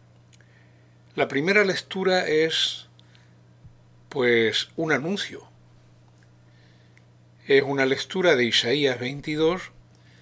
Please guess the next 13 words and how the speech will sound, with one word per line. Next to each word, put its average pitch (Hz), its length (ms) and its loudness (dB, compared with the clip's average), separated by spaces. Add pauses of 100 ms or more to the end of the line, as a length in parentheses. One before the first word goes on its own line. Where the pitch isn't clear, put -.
(1300)
que 117 840 2 (320)
contiene 147 600 -2
una 131 260 -2
noticia. - 600 -8 (1600)
El 120 260 0
rey 156 500 0 (1700)
va 127 200 0
a 127 60 2
echar 135 600 0 (400)
al 120 180 2
mayordomo 113 600 -2
de 107 80 -4
palacio, - 460 -8